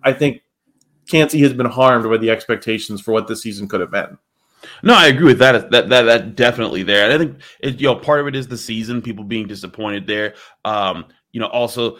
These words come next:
Speaker 2: you know, I think we've seen some double-digit sack guys like Jalen Twyman had a really big, uh, you know, last year getting s-, or s-, sacks for Pitt. And I think it was twenty nineteen before he sat out the twenty twenty season. Aaron Donald,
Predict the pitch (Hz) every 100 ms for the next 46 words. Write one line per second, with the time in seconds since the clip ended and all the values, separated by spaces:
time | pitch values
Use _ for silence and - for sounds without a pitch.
0 | _ 131 120 127 123 117 - 127 117 -
1 | 120 117 117 113 107 98 127 117 104 101
2 | 107 117 117 - 123 131 110 104 101 90
3 | 110 110 98 110 95 - 95 95 104 101
4 | 104 104 101 - 104 107 101 95 - 101
5 | 98 - 113 92 110 104 - - 110 -
6 | _ _ 104 101 104 98 - 117 107 101
7 | 117 113 - 101 95 98 101 98 98 98
8 | 92 - - 104 98 - 95 87 - 131
9 | 120 98 104 110 104 110 123 104